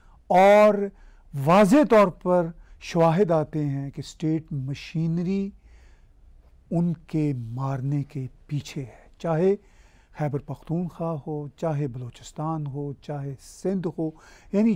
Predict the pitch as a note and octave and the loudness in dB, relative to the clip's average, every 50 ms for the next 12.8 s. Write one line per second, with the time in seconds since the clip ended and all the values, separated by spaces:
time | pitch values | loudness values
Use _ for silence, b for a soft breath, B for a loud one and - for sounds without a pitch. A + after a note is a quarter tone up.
0 | C3 G#2+ - G3+ F#3 E3+ G3 C#4 D4+ A#3+ F3 G3 F3+ E3 E3 E3+ F3 F3 C#3+ A2+ | -2 0 2 2 2 4 4 2 2 2 0 0 -2 0 -2 -2 -4 -4 -6 -8
1 | G#2 - E3+ G3 B3+ - - F3+ E3+ E3 E3 F3 E3+ E3 D3 D#3+ D3+ D3 - D#3 | -4 0 2 2 2 2 0 0 0 2 2 2 2 0 -2 -6 -8 -6 -6 -8
2 | C#3 C3+ C3 C#3 C#3 C#3 C3 - - E3 C3 C#3 C#3+ C3+ D#3 G3 F3+ D#3+ C#3+ - | -6 -6 -8 -8 -8 -10 -10 -10 -12 -12 -10 -10 -8 -6 -6 -4 -4 -4 -6 -6
3 | _ - D3+ C#3+ C3+ b b b b b b b b _ _ _ _ _ - A3 | _ -10 -10 -10 -12 b b b b b b b b _ _ _ _ _ -2 0
4 | F#3 F3+ F3 D#3+ - - - D3 C#3+ C#3 C3+ C3+ - - - - E3+ E3 - - | 0 0 0 -2 -6 -8 -6 -4 -4 -4 -4 -6 -8 -14 -10 -10 -8 -6 -6 -6
5 | C3+ - - B2+ - _ - C#3+ C3 C#3 - - - _ _ - - - - _ | -6 -6 -10 -14 -16 _ -20 -20 -20 -20 -20 -20 -20 _ _ -20 -20 -20 -20 _
6 | _ _ _ _ _ _ _ - - _ _ _ _ - - _ _ _ _ _ | _ _ _ _ _ _ _ -20 -20 _ _ _ _ -20 -20 _ _ _ _ _
7 | _ _ _ _ F3 F3 G3 - - - G3+ F#3+ G#3+ - - C#4 C#4 A#3+ G#3+ A#3+ | _ _ _ _ 0 0 0 0 -4 0 2 4 4 4 4 2 4 4 4 4
8 | G#3 D3 A2 G3 A3 - - D3+ D3 D3+ C#3+ D3+ D#3 D#3 C#3+ C#3+ b b b b | 2 0 0 0 0 0 0 0 0 0 2 0 0 -2 -4 -6 b b b b
9 | b b b - E3+ D3+ D3+ D3 D3 C3 G#2+ C#3+ C#3+ D3+ D#3 D3+ C#3 C3+ C#3+ A#2+ | b b b -4 -2 0 0 0 0 -2 -2 -2 -2 0 0 -2 -2 -4 -6 -4
10 | B2+ D3+ D#3 D3 - D3 C#3 C3+ B2+ C3 C3 C3 C3 C3+ C#3+ C3 D3 C#3 B2+ - | -4 -4 -4 -4 -6 -6 -6 -6 -6 -8 -10 -10 -10 -12 -10 -10 -8 -10 -10 -10
11 | - - D3 C#3 C#3 C#3 C#3 - - D#3 C#3+ C#3 D3 D3 - D3+ C#3 C#3+ D3+ D#3 | -10 -6 -6 -4 -4 -6 -8 -8 -8 -8 -6 -4 -4 -4 -4 -6 -6 -6 -6 -4
12 | D#3+ D3+ C#3 - b b b b b b b b - D3 C#3 | -4 -6 -8 -10 b b b b b b b b -8 -8 -8